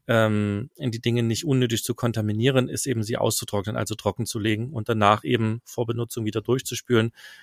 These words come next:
Damit kann man dann auch relativ viel entsprechend, äh,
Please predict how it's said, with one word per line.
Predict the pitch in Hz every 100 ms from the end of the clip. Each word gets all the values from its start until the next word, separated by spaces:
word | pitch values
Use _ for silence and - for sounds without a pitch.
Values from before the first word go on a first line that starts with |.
| _
Damit | - 104 104
kann | 117
man | 117
dann | 107
auch | 123 113 -
relativ | 117 120 - 110 - - _
viel | - - - 127 127 120 117 _ _
entsprechend, | - 120 - - 104 117 110 -
äh, | 131 110 104